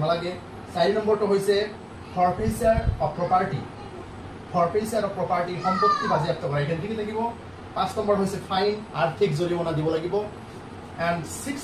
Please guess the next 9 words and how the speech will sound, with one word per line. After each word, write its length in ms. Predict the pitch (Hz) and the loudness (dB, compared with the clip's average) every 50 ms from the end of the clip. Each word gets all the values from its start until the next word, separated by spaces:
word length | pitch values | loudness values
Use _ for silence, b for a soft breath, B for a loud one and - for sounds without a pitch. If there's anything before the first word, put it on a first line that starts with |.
| 214 165 | -2 -2
নম্বৰ, 240 | 147 123 117 - - - - - - - - - - - - - - - - - - | -2 0 -2 -4 -6 -8 -12 -14 -16 -16 -16 -16 -16 -16 -16 -16 -14 -14 -14 -14 -8
ছিক্স 220 | - 226 226 - - 202 208 | -6 -6 -6 -6 -6 -6 -4
নম্বৰ 220 | 196 190 185 185 180 - | -4 -2 -2 -2 0 0
পানিছমেণ্টটো 420 | 165 170 165 151 185 180 175 180 165 156 | -2 -2 -2 -4 -4 -4 0 0 0 0
হৈছে 160 | 151 151 160 156 - 175 | 0 -2 -4 -4 -2 -2
community 480 | 160 170 180 180 180 175 - 175 170 165 165 165 160 - - - - - - - - - | -2 0 0 0 -2 -2 -4 -6 -6 -6 -6 -6 -8 -10 -14 -14 -16 -16 -16 -14 -8 -4
ছাৰ্ভিচ, 380 | - - 143 147 165 156 - - - - - - - - - - - - - | -2 0 0 0 0 -2 -4 -4 -8 -12 -14 -14 -12 -12 -10 -10 -10 -6 -2
Community 440 | 165 160 190 202 202 208 202 - 240 339 - - - - | 0 2 4 4 4 4 2 0 -2 -2 -2 -4 -6 -6
ছাৰ্ভিচ। 380 | - 143 127 139 127 123 110 | -4 -2 -2 0 0 -2 -2